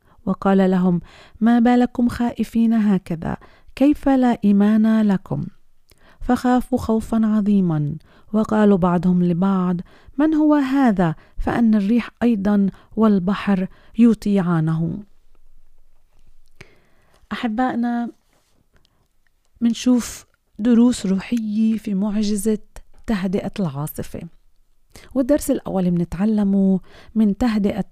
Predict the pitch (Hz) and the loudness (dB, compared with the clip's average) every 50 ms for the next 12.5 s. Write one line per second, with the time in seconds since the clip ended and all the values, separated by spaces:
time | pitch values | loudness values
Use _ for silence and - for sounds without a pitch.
0 | - - 196 175 151 190 214 208 - - 220 196 - - 196 196 202 214 226 214 | -10 -8 -6 -4 -4 -2 -4 -4 -4 -4 -6 -6 -4 -2 -2 0 0 0 -2 -2
1 | 185 - _ - 254 - - - - 220 214 214 - - - 202 196 190 - - | -4 -4 _ -4 -4 -4 -4 -4 -4 -2 -2 -4 -4 -4 -4 -2 -2 -4 -4 -4
2 | 190 180 - - - 196 214 220 220 196 190 208 208 202 208 196 - _ _ _ | -4 -4 -4 -2 -2 0 0 0 0 0 0 0 0 -2 -2 -6 -8 _ _ _
3 | - - _ _ _ _ _ _ _ - - - - - - - - 285 262 240 | -20 -20 _ _ _ _ _ _ _ -20 -20 -20 -20 -20 -10 -4 -2 0 2 4
4 | 240 233 233 226 226 - _ _ _ _ _ _ _ - 247 240 254 233 226 226 | 4 4 2 0 -2 -4 _ _ _ _ _ _ _ -4 -2 0 0 0 2 2
5 | 226 220 - - 240 240 247 240 233 226 226 233 - - _ _ _ _ _ _ | 2 0 0 0 0 2 2 2 2 -2 -6 -10 -14 -20 _ _ _ _ _ _
6 | _ _ _ _ _ _ _ _ _ _ _ - - - - 302 - - 247 240 | _ _ _ _ _ _ _ _ _ _ _ -14 -8 -6 -6 -8 -6 -4 -2 0
7 | 254 254 247 247 247 254 - _ _ _ _ _ _ _ _ _ _ _ _ _ | 2 2 4 2 2 0 -2 _ _ _ _ _ _ _ _ _ _ _ _ _
8 | _ _ _ _ _ _ _ _ _ _ - - 240 254 - 196 185 202 208 208 | _ _ _ _ _ _ _ _ _ _ -2 2 2 2 2 0 -2 -2 0 0
9 | 208 202 185 - - - - 196 - 202 208 190 196 202 202 196 196 - - - | -2 -2 -4 -8 -12 -8 -4 -2 -2 -2 -2 -2 0 0 2 0 -2 -6 -12 -20
10 | - - - - 226 220 214 214 208 202 196 - - 190 190 190 185 175 - _ | -20 -12 -4 -2 0 2 2 2 0 -2 -2 -4 -4 -2 -2 -2 -2 -4 -6 _
11 | _ - 233 - - - - 233 220 214 214 208 202 190 - - 170 185 196 180 | _ -8 -8 -8 -6 -4 0 2 2 4 4 2 0 0 -2 -4 -2 0 0 0
12 | 170 151 165 - - 170 151 147 160 | 0 -2 -4 -6 -6 -6 -6 -6 -6